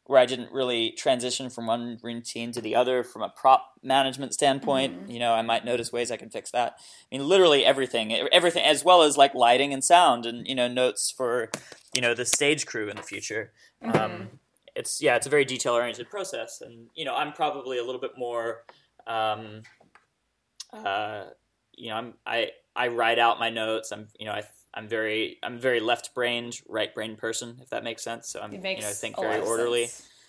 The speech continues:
Speaker 1: Yeah, um, and not everyone's that way. I mean, you know, so you kind of find your own process. But for me, um, yeah, I make a lot of lists, and then, you know, once I've got a list of what worked and what didn't, then I go through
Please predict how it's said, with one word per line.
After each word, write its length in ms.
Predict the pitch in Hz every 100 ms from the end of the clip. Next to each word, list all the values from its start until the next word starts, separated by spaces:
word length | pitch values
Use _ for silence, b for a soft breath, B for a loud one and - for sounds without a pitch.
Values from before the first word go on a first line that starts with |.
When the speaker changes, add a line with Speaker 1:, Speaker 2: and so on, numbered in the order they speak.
| B
Speaker 1:
Yeah, 640 | 185 175 123 - 131 127
um, 320 | 123 123 120 - _ _
and 160 | 147 165
not 140 | 175
everyone's 260 | 175 180 170
that 140 | 196
way. 260 | 254 202 131
I 40 |
mean, 160 | 131 135
you 80 | 139
know, 80 |
so 140 | 131 147
you 120 | 131
kind 180 | - 147
of 60 |
find 220 | 131 131 120
your 100 | 113
own 100 | 107
process. 380 | 120 117 101 -
But 160 | 117
for 100 | -
me, 440 | 127 131 120 110 - _ _ _ -
um, 460 | 104 104 104 101 104 _ _ _ _ _
yeah, 180 | 233 -
I 80 | 104
make 180 | 113 113
a 40 |
lot 160 | 117 117
of 60 |
lists, 480 | 123 208 - - -
and 320 | - 110 110
then, 400 | 117 120 120 120 117
you 120 | 120
know, 100 | 113
once 220 | 120 117
I've 100 | 120
got 100 | 120
a 60 | 120
list 240 | 135 131
of 100 | 110
what 140 | 120
worked 220 | 123 127 -
and 80 |
what 140 | 123 -
didn't, 320 | 160 151 -
then 120 | 123
I 100 | 127
go 160 | 127 127
through 520 | 120 160 160 143 139